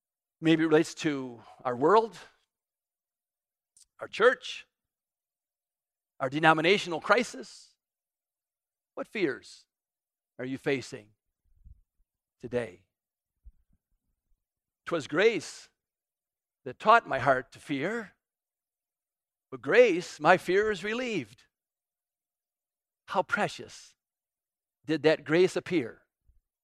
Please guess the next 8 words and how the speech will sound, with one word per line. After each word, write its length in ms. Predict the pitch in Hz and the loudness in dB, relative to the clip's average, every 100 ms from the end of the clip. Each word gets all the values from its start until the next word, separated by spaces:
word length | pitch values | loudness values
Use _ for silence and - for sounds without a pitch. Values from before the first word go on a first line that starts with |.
| _ _ _ _ _ _ _ | _ _ _ _ _ _ _
the 140 | 135 - | -4 0
hour 320 | 123 151 175 | 2 2 2
I 120 | 151 | -2
first 540 | - 139 131 - - _ _ _ _ _ _ _ | -4 -12 -12 -16 -20 _ _ _ _ _ _ _
believed." 400 | 139 123 110 90 _ _ _ _ _ _ _ _ _ _ _ _ _ _ _ _ _ _ _ _ _ _ _ _ _ _ _ _ _ _ _ | -10 -8 -10 -14 _ _ _ _ _ _ _ _ _ _ _ _ _ _ _ _ _ _ _ _ _ _ _ _ _ _ _ _ _ _ _
May 160 | 156 143 | -6 -4
grace 720 | 139 185 113 104 - - - _ _ _ - | 2 2 0 -8 -20 -20 -20 _ _ _ -12
appear 640 | 131 - 185 143 113 - | -10 -2 0 0 -4 -18